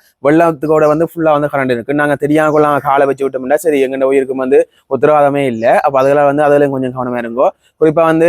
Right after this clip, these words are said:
நாங்கள் இதன் கிளைகள் இருந்தா இப்பயே வந்து கரண்ட் கம்பிகளுக்கு கிளை-, கிளைகள் இருந்து மரங்கள் பெருசா இருந்தா அதுல வெட்டி விடுறது வந்து உண்மையிலேயே வந்து ஒரு சிறந்த இருக்கும். ஏன்னா இப்ப வந்து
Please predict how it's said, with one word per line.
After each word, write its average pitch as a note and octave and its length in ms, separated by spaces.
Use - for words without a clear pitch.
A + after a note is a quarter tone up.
நாங்கள் D3+ 300
இதன் C#3 200
கிளைகள் D#3 320
இருந்தா C#3+ 200
இப்பயே D#3 300
வந்து D3 200
கரண்ட் D3+ 240
கம்பிகளுக்கு D3+ 320
கிளை-, C3+ 260
கிளைகள் C#3 340
இருந்து C3 220
மரங்கள் C3+ 300
பெருசா C3 200
இருந்தா B2+ 200
அதுல C#3+ 200
வெட்டி C3 240
விடுறது B2+ 260
வந்து B2 180
உண்மையிலேயே C#3 280
வந்து C#3 160
ஒரு C3 120
சிறந்த B2+ 380
இருக்கும். C3 320
ஏன்னா B2 200
இப்ப A#2+ 140
வந்து A#2+ 160